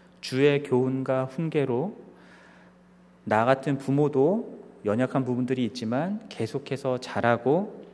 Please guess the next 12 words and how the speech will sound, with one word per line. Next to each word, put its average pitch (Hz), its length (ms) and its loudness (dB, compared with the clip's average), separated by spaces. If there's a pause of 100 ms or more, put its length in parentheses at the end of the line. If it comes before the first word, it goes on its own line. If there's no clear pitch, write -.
변화되어가고 120 1120 0
성장하고 147 640 -2
성숙해가고 135 720 -6
있다라는 107 420 -4
것을 120 340 -6 (140)
자녀들에게 110 520 -4
보여주는 117 500 -4
것이, 127 380 -6 (480)
그것이 117 520 -2
중요하다는 113 540 0
생각을 113 420 -4
해봅니다. 110 400 -6